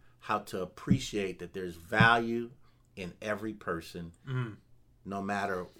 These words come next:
Speaker 1: what they may look like on the exterior.
Speaker 2: Right.
Speaker 1: There's still, um, uh, there's still a value in us being in relationship with one another that we can, you know,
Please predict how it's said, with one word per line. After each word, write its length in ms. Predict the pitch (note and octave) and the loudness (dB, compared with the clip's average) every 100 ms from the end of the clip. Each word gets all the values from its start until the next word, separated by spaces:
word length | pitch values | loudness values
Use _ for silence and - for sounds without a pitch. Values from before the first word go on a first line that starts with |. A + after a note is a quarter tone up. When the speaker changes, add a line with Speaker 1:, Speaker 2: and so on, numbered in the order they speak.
| F2 | -4
Speaker 1:
what 260 | A2 C3+ B2+ | -2 0 0
they 120 | A2+ | 0
may 180 | A2 G#2 | 0 -2
look 240 | A2 - | -4 -2
like 260 | G#2 G2+ G2+ | -4 -4 -8
on 120 | F#2+ | -8
the 60 | F2+ | -8
exterior. 840 | E2+ - - C#3 G#2 E2+ E2 F2 - - - _ - | -10 -12 -6 -4 -2 -4 -8 -14 -20 -20 -20 _ -2
Speaker 2:
Right. 240 | B2+ A#2+ - - - - | -2 -2 -10 -20 -20 -8
Speaker 1:
There's 340 | G#2 G#2 F#2+ | -2 0 -2
still, 720 | - - C3 B2+ B2 B2 B2 - - - - _ | -8 -6 2 4 4 0 -4 -14 -20 -20 -20 _
um, 540 | F#2+ F#2 F#2 F2 F#2 F#2+ - _ _ - - - - | -10 -8 -6 -10 -12 -16 -20 _ _ -20 -20 -20 -18
uh, 180 | F#2 - - _ - | -16 -16 -20 _ -18
there's 320 | F#2 G2 F#2+ | -8 -8 -8
still 580 | - A#2+ A#2+ A#2 A2 - - _ _ - - - - - - _ _ - - - _ _ G#2+ | -6 0 2 2 -2 -10 -20 _ _ -20 -20 -20 -20 -20 -20 _ _ -20 -20 -20 _ _ -8
a 100 | F2+ | -6
value 720 | F2 A#2 A#2 A2 F#2+ F#2 F#2 - | 2 6 6 4 -2 -10 -12 -18
in 160 | G2+ G2 | -12 -8
us 200 | G2+ G2+ | -8 -10
being 380 | - G2+ G2 F#2+ | -10 -8 -6 -8
in 120 | F2+ | -6
relationship 580 | F2+ F#2+ F#2+ F2+ - E2+ | -4 -4 -6 -10 -10 -10
with 140 | F2 | -10
one 180 | F#2+ F#2 | -8 -8
another 380 | F2+ F#2+ F2+ F2+ | -6 -6 -4 -6
that 280 | F2 D2+ F#2+ | -8 -10 -10
we 100 | F#2+ | -12
can, 260 | - F2+ E2+ | -10 -10 -10
you 100 | F#2 | -10
know, 160 | E2+ | -10